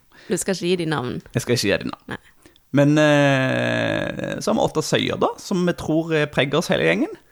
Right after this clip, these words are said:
Speaker 1: Ja, tenk det.
Speaker 2: Sant? Det livet lager vi, og om en dag eller to så klekker vi nye kyllinger.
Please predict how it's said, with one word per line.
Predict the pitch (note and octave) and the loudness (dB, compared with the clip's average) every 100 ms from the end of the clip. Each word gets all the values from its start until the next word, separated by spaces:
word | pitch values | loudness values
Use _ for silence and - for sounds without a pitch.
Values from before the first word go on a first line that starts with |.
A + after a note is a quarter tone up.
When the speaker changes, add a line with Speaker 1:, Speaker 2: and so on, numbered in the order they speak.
| _ - - _ _ _ - | _ -20 -20 _ _ _ -16
Speaker 1:
Ja, | - G3+ - - - - - | -12 -10 -12 -14 -18 -20 -16
tenk | A3 A3 - | -14 -14 -12
det. | - | -2
Speaker 2:
Sant? | G#3 - - B2+ - _ | -2 -2 -12 -20 -20 _
Det | - E2+ | -2 0
livet | F2 G2+ A2+ | 0 0 2
lager | A2 A#2 | 2 2
vi, | A#3 | 2
og | D#4+ F3+ E3 D#3+ | 4 4 4 4
om | C#3+ D3+ | 4 4
en | D3 | 2
dag | B2+ A#2 C#3+ | 2 0 0
eller | D3 | -2
to | D3+ E4 | 0 -4
så | - | -4
klekker | - G3+ - | -8 -8 0
vi | C#3+ | 2
nye | C3+ B2 | 2 2
kyllinger. | C3+ A#2 A2 E4 | 0 0 0 0